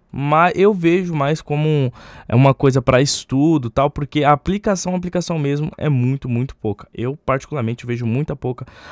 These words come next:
aplicabilidade dessas técnicas aqui no nosso mundo real de arte. Eu vivo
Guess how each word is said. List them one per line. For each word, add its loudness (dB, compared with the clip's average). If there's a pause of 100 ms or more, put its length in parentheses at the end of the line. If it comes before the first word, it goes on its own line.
(140)
aplicabilidade 0
dessas -4
técnicas -4
aqui -4
no 0
nosso -2
mundo -2
real -2
de -2
arte. -2
Eu -2
vivo -4